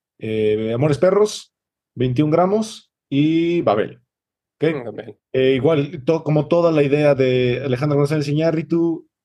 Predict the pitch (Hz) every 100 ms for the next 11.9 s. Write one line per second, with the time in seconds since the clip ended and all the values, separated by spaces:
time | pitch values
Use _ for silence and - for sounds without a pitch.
0 | _ 147 131 160 160 156 151 127 127 135
1 | 123 151 147 - 127 135 139 135 123 123
2 | - 110 107 147 139 127 151 170 190 143
3 | 123 127 123 127 123 107 117 127 143 127
4 | 113 120 151 - _ _ _ _ _ _
5 | _ - - - 104 110 110 107 110 127
6 | 113 95 90 87 - 131 104 - 120 -
7 | 180 180 175 196 - _ _ _ _ _
8 | _ 127 127 127 127 127 127 123 - _
9 | - 170 151 165 143 160 143 131 175 147
10 | 170 185 165 127 123 143 131 190 - 147
11 | 190 226 - 151 147 139 180 185